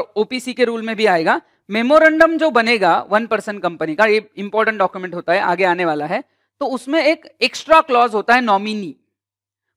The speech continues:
मतलब अगर वन पर्सन कंपनी का जो मेंबर है उसकी डेथ हो गई या वो इंसॉल्वेंट हो गया या उसकी इनकैपेसिटी हुई, तो उसकी जगह कौन मेंबर बनेगा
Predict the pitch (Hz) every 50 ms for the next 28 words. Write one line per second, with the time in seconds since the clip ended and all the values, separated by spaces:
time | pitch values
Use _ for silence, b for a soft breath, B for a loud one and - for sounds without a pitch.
0 | - 196 208 240 254 254 254 262 233 208 226 269 294 - 285 262 247 - 277 269
1 | 269 - - 220 214 220 247 240 247 247 254 247 208 240 226 214 196 196 208 233
2 | 226 202 190 185 196 - - 254 254 185 220 220 220 - 185 165 147 139 135 -
3 | _ _ _ _ _ _ - 202 233 226 240 240 226 220 - 233 214 220 220 220
4 | 220 208 190 170 147 147 151 151 170 208 220 214 - - 254 240 240 240 - 226
5 | - 220 208 208 220 185 190 180 151 147 135 _ _ _ _ _ _ _ _ _
6 | - 277 - - 254 233 - - - 330 359 277 311 277 285 311 302 - - 269
7 | 269 294 339 349 302 269 254 247 254 269 254 214 208 196 190 165 147 -